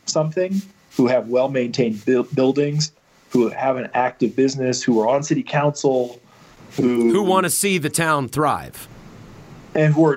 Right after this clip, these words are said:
Speaker 1: doers themselves, and
Speaker 2: Right.
Speaker 1: have effort themse-, will put out effort themselves, are all for it and are pleasant and good job and, you know, thank you for bringing so many new people to town, new customers to town.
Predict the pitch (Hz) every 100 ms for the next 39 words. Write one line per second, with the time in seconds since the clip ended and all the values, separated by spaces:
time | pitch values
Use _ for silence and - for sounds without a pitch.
0 | - 139 156 151 135 117 117 110 131 127
1 | 110 - - - 110 104 98 95 - 127
2 | - 143 135 - 127 117 - 127 123 131
3 | 120 143 120 - 143 - 170 - 147 143
4 | - 143 147 165 - - - - - _
5 | - 143 151 147 139 135 123 117 - 139
6 | 123 - - 151 156 156 151 - 127 123
7 | 117 113 110 - - - 147 147 143 135
8 | 131 131 127 127 131 117 123 117 113 117
9 | 107 135 117 147 151 160 156 135 131 135
10 | 135 123 131 127 123 120 117 120 120 123
11 | 113 - 120 120 117 120 123 113 123 -
12 | 123 120 117 - - 117 113 113 113